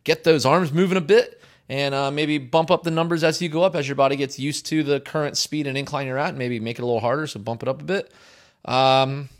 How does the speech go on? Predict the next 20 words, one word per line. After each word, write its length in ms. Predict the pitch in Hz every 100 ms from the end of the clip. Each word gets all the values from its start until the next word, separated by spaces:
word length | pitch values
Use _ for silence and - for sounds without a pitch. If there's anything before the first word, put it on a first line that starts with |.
| _ _
see 240 | - 104
how 80 | 113
you 140 | 127
feel 180 | 135 156
about 160 | 156 165
it 60 |
too. 200 | 151 226 170 - _ _ _ _ _ _ -
I'm 60 | 269
gonna 120 | 381
leave 120 | 339
it 60 | 320
at 60 |
that. 300 | 302 151 - _ _ _ _ -
This 100 | 170
is 60 |
just 160 | 170 170
a 20 |
little 120 | 185
journal 260 | 160 165 113
entry. 260 | 101 95